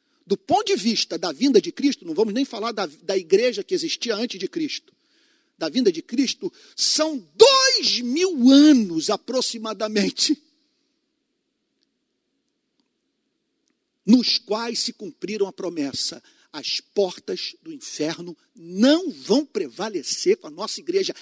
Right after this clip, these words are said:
E até o fim do mundo, a vinda de Cristo, não cessará de haver testemunho cristão nesse planeta. Por quê?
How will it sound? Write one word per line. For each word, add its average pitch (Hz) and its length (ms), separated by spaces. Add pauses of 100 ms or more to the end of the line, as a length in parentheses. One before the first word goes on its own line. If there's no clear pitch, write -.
(140)
E 226 120
até 285 720
o 285 140
fim 330 420
do 240 240
mundo, 233 300
a 185 60
vinda 208 220
de - 100
Cristo, 240 420 (300)
não 453 400
cessará 285 840
de 254 120
haver 202 280 (140)
testemunho 349 760
cristão 277 440
nesse 247 260
planeta. 226 540 (920)
Por 302 180
quê? 302 260